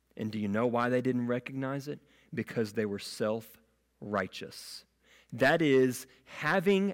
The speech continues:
a measure of righteousness in myself. We hear about this all the time, though we probably don't use this term for it. Instead,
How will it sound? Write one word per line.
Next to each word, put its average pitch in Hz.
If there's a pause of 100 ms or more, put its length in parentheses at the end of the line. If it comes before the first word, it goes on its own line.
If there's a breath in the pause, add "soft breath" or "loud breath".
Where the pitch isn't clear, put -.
(100)
a 143
measure 147
of 147
righteousness 120
in 143
myself. 113 (1120)
We 143
hear 180
about 131
this 127
all 131
the 120
time, 127
though 113
we 113
probably 131
don't 117
use 113
this 120
term 135
for 82
it. - (720)
Instead, 160